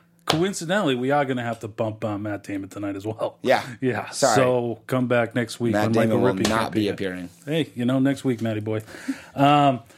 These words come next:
Speaker 1: yes, that, I mean, you get, definitely gotta tune in to the Emmys, you know,
Speaker 2: Absolutely.
Speaker 1: certainly right after Red Sox Wrap three sixty. But, um, it is a golden age of television, you know, and how can you root for, uh, vote for just one of those terrific shows you would just mention?
Speaker 2: Agreed.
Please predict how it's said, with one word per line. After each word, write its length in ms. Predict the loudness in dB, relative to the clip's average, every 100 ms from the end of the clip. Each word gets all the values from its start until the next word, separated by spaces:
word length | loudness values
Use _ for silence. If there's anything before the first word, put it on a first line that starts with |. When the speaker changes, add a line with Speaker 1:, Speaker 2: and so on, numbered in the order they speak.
| -12 2
Speaker 1:
yes, 420 | 4 4 2 0
that, 200 | 2 2
I 80 | 2
mean, 200 | 2 2
you 80 | 2
get, 180 | 0 0
definitely 420 | -2 0 2 2
gotta 160 | 2 0
tune 280 | 0 0 2
in 160 | 0 0
to 100 | -2
the 80 |
Emmys, 500 | 0 0 0 -2 -4 -8 -4
you 80 | 0
know, 140 | 2 0
Speaker 2:
Absolutely. 60 |
Speaker 1:
certainly 380 | 0 0 0 0
right 180 | 0 0
after 320 | 0 -2 -4
Red 180 | -2 -2
Sox 180 | -2 0
Wrap 160 | -2 0
three 140 | -4
sixty. 300 | -2 -2 -2
But, 220 | -4 -4 -6 -18 -20 -6
um, 480 | 2 4 4 2 -2 -10 -20 -20 _ _ -2
it 220 | 2 4
is 260 | 6 2 0
a 80 |
golden 380 | 0 2 2 4
age 180 | 2 2
of 60 | 0
television, 580 | 2 4 2 -2 -6
you 80 | -4
know, 220 | 0 2 2
and 80 |
how 360 | 0 -4 0 0
can 180 | 2 0
you 220 | 0 -2
root 360 | 0 2 0 -2
for, 140 | -8 -8 -4
uh, 120 | -6 -6
vote 400 | -6 2 2 2
for 120 | -2
just 220 | -4 -2
one 300 | -2 0 2
of 80 | 2
those 260 | 0 -2 -6 -16 -12
terrific 400 | -2 0 0 -4
shows 380 | -4 -2 -2 -4
you 80 | -10
would 80 | -12
just 180 | -16
mention? 280 | -16 -16 -18 _ -4
Speaker 2:
Agreed. 320 | 0 0 0